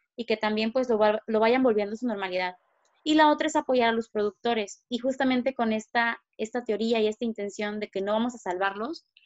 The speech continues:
porque la capacitación no es que les das a ellos la capacidad, ellos ya tienen la capacidad. Simplemente es como ayudarles con herramientas y con técnicas para que ellos puedan acelerarla.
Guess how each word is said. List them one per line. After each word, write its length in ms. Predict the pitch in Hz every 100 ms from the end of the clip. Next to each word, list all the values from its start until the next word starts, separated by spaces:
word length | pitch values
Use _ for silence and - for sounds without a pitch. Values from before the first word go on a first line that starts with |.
| _ 226
porque 180 | 226
la 140 | 220 214
capacitación 840 | 220 220 220 220 220 - 277 349 349
no 140 | 240
es 100 | 240
que 120 | 269
les 160 | 220 190
das 180 | 220 226
a 40 |
ellos 140 | 226
la 80 | 240
capacidad, 460 | - - - 208 208
ellos 180 | 247 262
ya 120 | 254
tienen 240 | 269 269
la 100 | 233
capacidad. 520 | 214 190 190 208 196 - - - _ _ -
Simplemente 600 | 269 254 262 254 247 254
es 120 | 247
como 180 | 254 247
ayudarles 520 | 220 214 208 226 -
con 180 | 202 190
herramientas 720 | 190 202 220 220 220 254 254
y 80 | 214
con 180 | 190 190
técnicas 520 | 214 220 220 240 -
para 180 | 208 202
que 120 | 208
ellos 180 | 220 _
puedan 300 | 226 226 240
acelerarla. 640 | 214 - 190 196 180 175